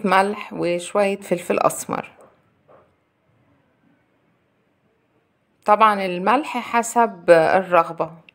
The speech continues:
هسيبها لحد ما تتسبك الصلصة دي معايا.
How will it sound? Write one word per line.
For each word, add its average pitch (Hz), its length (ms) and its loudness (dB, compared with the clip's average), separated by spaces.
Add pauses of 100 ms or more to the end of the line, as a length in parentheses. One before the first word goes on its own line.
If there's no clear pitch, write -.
(2000)
هسيبها 302 380 2
لحد 240 440 0
ما 208 360 4
تتسبك 208 840 0
الصلصة 180 760 -2
دي 175 140 -6
معايا. 156 460 -4